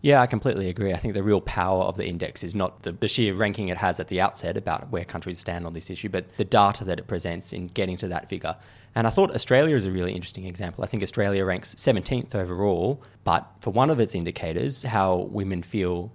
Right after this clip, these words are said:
walking about their streets and neighbourhoods, Australia performs quite poorly. And I think that's really interesting to dig into. You know, what is it that is causing women to not feel safe in Australia? Is it the fact that they are unsafe, or is it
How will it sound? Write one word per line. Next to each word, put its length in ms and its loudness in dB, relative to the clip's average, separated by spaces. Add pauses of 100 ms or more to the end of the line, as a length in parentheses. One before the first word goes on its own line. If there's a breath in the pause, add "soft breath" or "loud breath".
walking 280 -4
about 220 -2
their 100 -4
streets 280 -6
and 100 -8
neighbourhoods, 400 -4 (120)
Australia 280 6
performs 320 -2
quite 240 2
poorly. 360 0
And 100 -2
I 20 -4
think 200 -6
that's 200 4
really 200 2
interesting 560 0
to 100 -2
dig 320 2
into. 260 0
You 180 -4
know, 120 -2
what 240 2
is 180 2
it 200 -2
that 260 -2
is 140 -4
causing 380 4
women 220 -2
to 80 -12
not 160 -4
feel 140 -8
safe 240 -2
in 80 -6
Australia? 380 0
Is 160 -4
it 100 -6
the 60 -8
fact 240 -4
that 260 -10
they 140 2
are 220 2
unsafe, 400 0
or 120 2
is 140 -6
it 120 -8